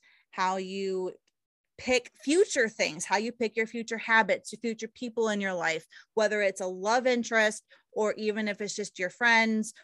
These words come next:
or work conditions. It all, I feel God gives us very similar lessons over and over and over until we learn it, or he at least allows them into our lives, because there's a lesson we have to learn there.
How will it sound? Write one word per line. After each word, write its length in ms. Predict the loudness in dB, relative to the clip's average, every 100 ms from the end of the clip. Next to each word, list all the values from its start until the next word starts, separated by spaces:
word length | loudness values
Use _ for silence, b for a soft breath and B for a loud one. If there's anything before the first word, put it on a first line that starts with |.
| b
or 160 | -4 -4
work 320 | -2 -2 -2
conditions. 580 | -2 -2 -2 -4 -6 -6 -4
It 160 | -4 0
all, 420 | 4 6 8 4 0 b b -4
I 280 | 2 4 2
feel 580 | -2 -2 4 4 4 0
God 460 | 0 2 2 0
gives 400 | 0 2 2 -2 -2
us 300 | -2 -2 -8 -4
very 280 | 0 0 0
similar 800 | -4 -2 0 2 2 2 2 -2 _ _ _ _ _ _ -4
lessons 720 | 2 4 2 -2 0 -2 -4
over 340 | 2 2 4 4
and 120 | 4
over 240 | 2 2
and 80 | 0
over 300 | 0 -2 0
until 300 | -2 -2 -4
we 120 | -4
learn 280 | -4 -4 -4
it, 140 | -6 -10 _ _ _ _ -4
or 140 | 0
he 140 | 2 2
at 80 | 2
least 220 | 2 2
allows 440 | 4 6 4 2
them 140 | -2 -4
into 220 | -4 -2
our 120 | 0
lives, 260 | 0 -2 -6
because 320 | -6 -4 -2
there's 220 | -2 -2
a 60 | -4
lesson 580 | 0 0 0 -2 -6
we 80 | -6
have 240 | -4 -6 -6
to 140 | -12
learn 280 | -8 -8 -10
there. 280 | -14 -16